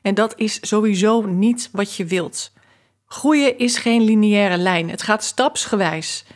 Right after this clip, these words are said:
En timing is everything. En hiermee rond ik de aflevering voor vandaag af.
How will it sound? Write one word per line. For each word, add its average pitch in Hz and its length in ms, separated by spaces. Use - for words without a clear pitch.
En 208 240
timing 226 580
is 202 300
everything. 180 600
En 214 140
hiermee 277 340
rond 220 260
ik 202 240
de - 80
aflevering 185 460
voor 175 160
vandaag 170 480
af. 320 280